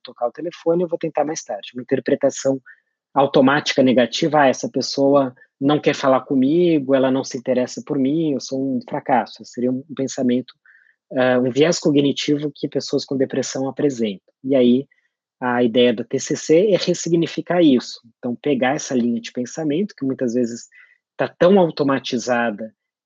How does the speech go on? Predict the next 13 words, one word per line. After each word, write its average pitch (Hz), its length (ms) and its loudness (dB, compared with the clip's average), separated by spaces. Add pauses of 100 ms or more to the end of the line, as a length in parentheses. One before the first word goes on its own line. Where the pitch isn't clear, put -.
(140)
que 131 100 0
esse - 160 -10
pensamento 127 640 0
intermediário 120 640 0
nem 151 240 0
existe, 131 540 -2
só - 160 -8
tem 131 180 -2
um 135 60 -2
sintoma 139 560 -2
depressivo 127 760 -4
logo 127 240 2
depois 120 600 -4